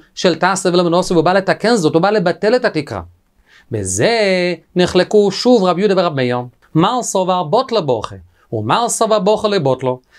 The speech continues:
דהיינו, רב יהודה סובר שבשמאי ובית הלל נחלקו, האם אדם זה שבא לנענע תקרה שהוא עשה לשם תקרה, והוא בא עכשיו לתקן אותה,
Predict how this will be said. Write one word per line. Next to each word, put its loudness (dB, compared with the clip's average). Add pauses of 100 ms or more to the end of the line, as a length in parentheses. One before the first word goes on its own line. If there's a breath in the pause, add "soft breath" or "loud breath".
(100)
דהיינו, 0
רב -2
יהודה 0
סובר 0
שבשמאי 0
ובית 0
הלל 2
נחלקו, 0 (240 soft breath)
האם 0
אדם 0
זה 0
שבא 0
לנענע 0 (520)
תקרה 0
שהוא 0
עשה 0
לשם -2
תקרה, 0
והוא 2
בא 0
עכשיו -2
לתקן 0
אותה, -2